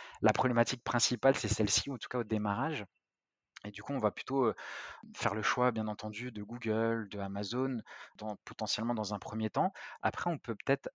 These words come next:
aussi ne pas activer ces leviers-là et partir sur, heu, du réseau so-, heu, des réseaux sociaux.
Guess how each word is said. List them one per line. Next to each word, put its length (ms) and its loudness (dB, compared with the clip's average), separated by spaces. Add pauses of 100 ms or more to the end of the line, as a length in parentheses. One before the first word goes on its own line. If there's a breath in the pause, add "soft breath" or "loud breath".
(160)
aussi 460 -2 (500)
ne 120 -4
pas 140 6
activer 300 0
ces 180 0
leviers-là 480 6
et 80 6
partir 400 0
sur, 340 -4
heu, 160 -2 (400 loud breath)
du 140 -6
réseau 260 -4
so-, 200 -10
heu, 300 -8
des 120 -4
réseaux 260 -6
sociaux. 380 -2